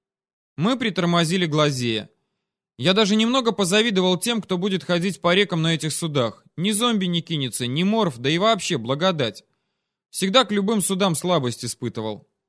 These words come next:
Помню, в свое время собирался даже на лето на речной флот палубным матросом устроиться. Попутешествовать по Волге, да так и не собрался.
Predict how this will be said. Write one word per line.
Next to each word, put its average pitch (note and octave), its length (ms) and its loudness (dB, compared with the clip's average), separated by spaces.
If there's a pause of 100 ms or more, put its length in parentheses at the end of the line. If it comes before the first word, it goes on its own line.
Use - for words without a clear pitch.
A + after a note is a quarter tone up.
(120)
Помню, A3+ 300 0
в D#3 40 -2
свое G#3 260 2
время G#3+ 260 2
собирался F#3 500 2
даже E3+ 220 -2
на F3 160 2
лето G3+ 240 0
на D#3+ 120 0
речной E3+ 360 -4
флот G3 400 -4
палубным F3 400 0
матросом F3+ 540 -2
устроиться. B2 640 -6 (560)
Попутешествовать E3 920 -2
по D3+ 140 4
Волге, B2+ 340 -2
да A#2+ 160 -2
так G#3 220 -4
и - 20 0
не C3+ 100 -2
собрался. B2 680 -2